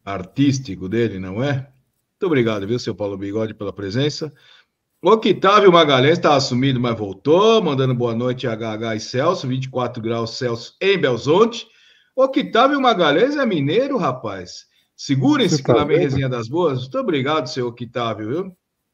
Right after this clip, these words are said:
Speaker 2: E já tem dois dos três B de Minas Gerais aqui representados, né? Tem Berlândia, Belzonte.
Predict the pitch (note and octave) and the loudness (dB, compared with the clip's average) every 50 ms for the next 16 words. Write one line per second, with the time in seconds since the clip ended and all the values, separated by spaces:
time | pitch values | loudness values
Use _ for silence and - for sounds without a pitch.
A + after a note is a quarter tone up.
0 | _ _ _ _ _ _ _ _ _ _ _ _ _ _ _ _ _ _ - - | _ _ _ _ _ _ _ _ _ _ _ _ _ _ _ _ _ _ -20 -20
1 | _ _ _ _ B2 G2 C#3+ C#3+ - - F#3 G3+ E3 C3 D#3 F#3 G#3+ G3+ G3 G#3 | _ _ _ _ 2 4 4 6 8 6 6 6 8 10 12 12 12 10 10 6
2 | F#3+ - - - G#3 G#3 G#3+ G3+ F3 E3 F3 F3+ F3+ E3+ F3+ F#3 F#3+ F#3+ F3 F#3+ | 4 4 4 6 8 8 10 8 8 10 10 10 10 10 6 6 6 6 6 6
3 | G#3+ G3+ F3+ F3 F#3 F3 C3+ A#2+ C3 A2+ - - C3 A2+ B2+ B2 - B2 A#2 A2+ | 6 8 8 8 10 8 8 6 4 2 4 4 6 6 6 6 6 4 4 4
4 | B2 A#2 A2 - A#2 A2 G#2 G2+ F2+ F#2 F2+ F2+ F#2+ G#2 G#2+ B2 C#3 C#3 - _ | 2 0 0 -2 -2 -2 -2 -2 -4 -6 -8 -6 -6 -6 -4 -4 -6 -8 -10 _
5 | _ _ _ _ _ _ _ _ _ _ A2 G#2+ A2 B2 B2+ B2 A#2 A2+ A#2+ C3+ | _ _ _ _ _ _ _ _ _ _ -2 0 4 4 6 6 6 6 6 4
6 | D3+ F3+ G3 G#3 G#3+ A3 A3+ G#3+ - _ _ _ _ _ _ _ _ _ _ _ | 4 4 4 2 0 0 0 -2 -6 _ _ _ _ _ _ _ _ _ _ _
7 | _ _ - G#2+ G2+ C3 D3 D3+ C#3+ A#2 A#2 C3 D3+ F#3 G3+ F#3+ - - G3+ G3 | _ _ -8 0 2 4 6 6 6 6 4 2 2 2 0 -2 -2 -4 -4 -4
8 | F3+ | -4